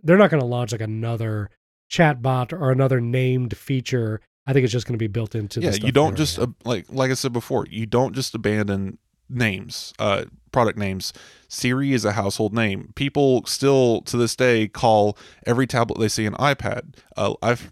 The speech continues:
Speaker 2: I've heard a lot of people refer to Alexa as a Siri device, <laughs> like, just because, again, like, this name has been around
Speaker 1: <laughs>
Speaker 2: so long,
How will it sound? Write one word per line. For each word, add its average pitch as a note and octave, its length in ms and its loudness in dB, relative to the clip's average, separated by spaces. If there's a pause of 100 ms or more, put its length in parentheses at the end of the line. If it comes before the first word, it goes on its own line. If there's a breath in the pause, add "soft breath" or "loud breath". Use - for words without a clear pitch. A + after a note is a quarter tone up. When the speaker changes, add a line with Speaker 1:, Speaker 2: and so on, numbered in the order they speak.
(120)
Speaker 2:
I've C#3 140 0
heard D3 160 0
a A2 40 2
lot G#2 180 4
of G2+ 100 -4
people A2+ 320 -2
refer A2 400 0
to B2+ 200 0
Alexa B2 520 2
as A2+ 120 -2
a B2+ 60 2
Siri C#3 320 -2
device, F#2 500 -2
<laughs> - 40 -10
like, A#2 320 -2 (100)
just B2 220 -4
because, B2 320 -4
again, A#2+ 300 0
like, G2+ 180 -4
this A2+ 180 -4
name A#2 280 0
has A#2 120 -2
been A2+ 140 -2
around A2 260 4
Speaker 1:
<laughs> - 0 -
Speaker 2:
so G#2 180 -2
long, A2+ 540 2